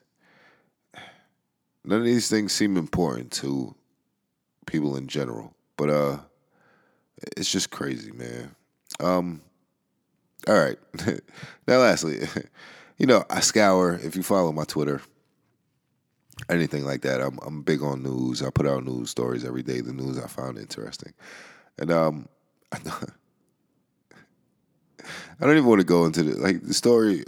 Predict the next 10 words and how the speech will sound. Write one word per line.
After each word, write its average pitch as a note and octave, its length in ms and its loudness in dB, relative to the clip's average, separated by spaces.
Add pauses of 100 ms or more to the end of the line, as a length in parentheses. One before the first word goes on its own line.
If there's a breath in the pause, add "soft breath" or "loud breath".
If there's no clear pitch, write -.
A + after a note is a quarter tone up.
(120)
uh, - 40 -6
listen, E2+ 420 -2
the D#2+ 60 -4
story G2+ 340 4
caught D2+ 240 -2
my D#2+ 140 -2
attention. C2+ 480 -6
It's C2+ 160 -8
insane. D2+ 480 -6 (2250 loud breath)
Yo, G2 340 4